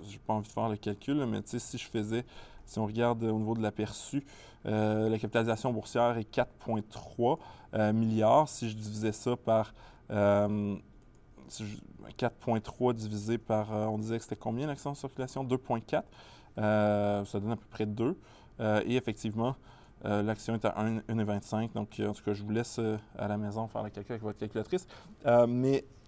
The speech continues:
euh, c'est à peu près ça, euh, le nombre d'actions en circulation.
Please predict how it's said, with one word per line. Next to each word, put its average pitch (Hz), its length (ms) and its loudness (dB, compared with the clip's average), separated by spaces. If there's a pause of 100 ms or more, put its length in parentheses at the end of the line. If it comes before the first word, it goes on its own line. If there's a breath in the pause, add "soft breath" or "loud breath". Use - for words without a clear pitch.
euh, 104 400 4 (680)
c'est - 120 0
à 151 40 6
peu 151 100 0
près 127 160 -2
ça, 143 260 2 (180)
euh, 107 1200 0
le 107 100 -2
nombre 120 160 -2
d'actions 117 220 -4
en 113 40 -6
circulation. 110 540 -6